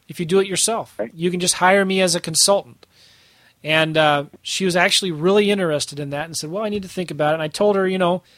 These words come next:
Speaker 1: "My fee is simple. It's just one month's rent, and you have to pay me that up front."
Speaker 2: Mm-hmm.
Speaker 1: Um, but she's gonna, I had to get off the phone. I had another appointment to make. But, you know, even if she,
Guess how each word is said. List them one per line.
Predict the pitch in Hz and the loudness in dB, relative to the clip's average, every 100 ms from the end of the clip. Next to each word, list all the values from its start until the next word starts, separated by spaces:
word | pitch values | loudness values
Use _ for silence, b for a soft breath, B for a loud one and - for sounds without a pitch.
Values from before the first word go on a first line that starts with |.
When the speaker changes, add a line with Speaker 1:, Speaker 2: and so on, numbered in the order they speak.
| b b - | b b 0
Speaker 1:
"My | 180 | 0
fee | 185 - 233 226 | 0 0 2 4
is | 190 156 - | 4 2 0
simple. | 220 175 160 | 0 0 -4
It's | 170 - | -2 -4
just | 185 | -6
one | 175 185 | -4 -4
month's | 175 170 156 160 | -2 -4 -6 -6
rent, | 165 185 | -6 -6
and | 175 | -8
you | 147 | -6
have | 151 | -6
to | 156 | -8
pay | - 165 | -8 -6
me | 160 | -4
that | 156 151 | -4 -4
up | 143 - | -6 -8
front." | 160 143 - _ _ b b b b b b b | -8 -8 -12 _ _ b b b b b b b
Speaker 2:
Mm-hmm. | 160 | -2
Speaker 1:
Um, | 147 143 139 135 _ _ _ _ _ _ - | 2 2 -2 -10 _ _ _ _ _ _ 2
but | 185 | 2
she's | - 233 202 | 4 0 0
gonna, | 220 202 175 - - | 2 4 2 -2 -6
I | 180 | 0
had | 160 214 | 2 2
to | 185 | 2
get | 180 | 2
off | 175 | 2
the | 156 | 0
phone. | - 170 | -2 0
I | 160 | 0
had | 147 | 0
another | 151 147 | -4 -4
appointment | 127 151 147 143 | -4 -8 -8 -14
to | 131 | -12
make. | 135 127 - | -12 -12 -12
But, | 139 b b b b b - | -14 b b b b b -10
you | 170 | -4
know, | 160 | -2
even | 214 269 262 | 2 4 4
if | 226 | 4
she, | - - 226 220 208 190 | 4 4 4 4 2 0